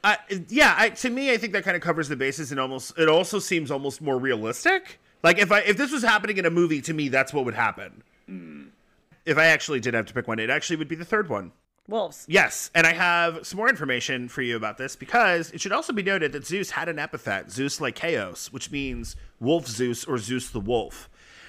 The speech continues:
Speaker 1: This was used in his connection with Lycaea, an ancient nocturnal festival with secret rites performed on Mount Lycaon, or Wolf Mountain. Supposedly, it was a rite of passage for young men who would be expected to eat human flesh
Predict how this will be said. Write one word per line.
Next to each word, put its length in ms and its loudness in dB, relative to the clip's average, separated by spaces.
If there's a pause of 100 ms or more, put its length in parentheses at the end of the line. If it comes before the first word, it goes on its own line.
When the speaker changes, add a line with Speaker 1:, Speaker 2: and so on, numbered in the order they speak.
(100)
Speaker 1:
This 180 2
was 160 2
used 220 -4
in 60 -2
his 180 -4
connection 480 -2
with 160 0
Lycaea, 720 0 (300)
an 160 2
ancient 420 0
nocturnal 500 0
festival 540 -2
with 140 -6
secret 340 0
rites 320 0
performed 420 -6
on 180 -2
Mount 220 2
Lycaon, 840 0
or 160 2
Wolf 400 4
Mountain. 600 -4 (500)
Supposedly, 840 4
it 80 4
was 120 -2
a 60 4
rite 200 2
of 140 -4
passage 480 0
for 100 -2
young 300 -2
men 300 0
who 180 0
would 160 -2
be 140 -4
expected 520 -6
to 140 -4
eat 240 -6
human 320 -4
flesh 560 0